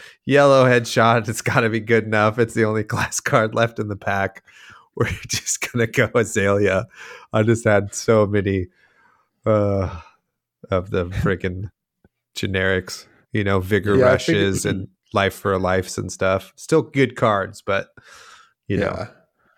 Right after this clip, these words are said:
Speaker 1: I figured it out pretty quick 'cause the guy to my right was Kano. And then after that, it was, like,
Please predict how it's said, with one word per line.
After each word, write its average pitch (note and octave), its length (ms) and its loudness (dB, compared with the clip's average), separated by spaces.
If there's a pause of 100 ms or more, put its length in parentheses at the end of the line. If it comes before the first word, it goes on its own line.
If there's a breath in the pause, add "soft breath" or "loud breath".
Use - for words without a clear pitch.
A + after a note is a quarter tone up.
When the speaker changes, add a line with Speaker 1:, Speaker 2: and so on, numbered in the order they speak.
(280)
Speaker 1:
I A#2+ 120 0
figured E3+ 360 2
it C#3 40 2
out A#2+ 160 0
pretty A2 180 0
quick - 380 -2
'cause G2+ 220 -2
the G2 360 0
guy G#2+ 160 0
to A2+ 60 -2
my A2+ 160 0
right F#2+ 260 -2
was G2 180 -6
Kano. G2 580 -2
And - 500 -12
then G2+ 80 -2
after F#2+ 240 -4
that, G2 160 2
it G2 40 -4
was, F#2 120 -4
like, E2+ 160 -6